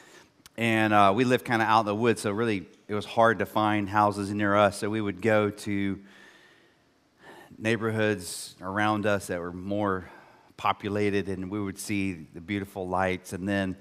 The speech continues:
as I got older and I was dating, I remember that was like a date night. We'd go out and look at lights. It was a tradition that we had.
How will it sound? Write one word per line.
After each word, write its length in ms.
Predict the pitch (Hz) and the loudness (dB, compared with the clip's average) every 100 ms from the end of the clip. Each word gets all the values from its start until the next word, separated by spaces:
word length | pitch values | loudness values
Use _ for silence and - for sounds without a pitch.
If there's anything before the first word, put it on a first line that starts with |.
| - - | -14 -12
as 120 | 90 95 | -4 0
I 120 | 101 | 2
got 200 | 92 - | 2 2
older 400 | 131 131 123 117 | 2 2 2 2
and 80 | 101 | 2
I 80 | |
was 140 | 92 90 | -2 0
dating, 600 | 123 127 123 120 117 107 | 2 4 2 0 -2 -4
I 60 | 98 | -4
remember 500 | 92 107 98 98 90 | -2 -4 -2 -2 -2
that 140 | 101 | -2
was 140 | 98 101 | -2 -2
like 140 | 90 | -10
a 60 | 80 | -6
date 260 | 104 110 | -4 -2
night. 300 | 104 104 101 | -2 -2 -2
We'd 180 | 92 90 | -6 -6
go 180 | 104 98 | -2 0
out 180 | 98 87 | 0 0
and 100 | 95 | -6
look 180 | 95 | -8
at 100 | 98 | -8
lights. 360 | 78 98 101 98 | 0 0 0 -4
It 20 | |
was 140 | 90 87 | -12 -12
a 40 | |
tradition 520 | - 85 98 - 98 | -16 -12 -10 -8 -8
that 160 | 95 90 | -8 -8
we 100 | 95 | -4
had. 300 | 98 95 | -4 -4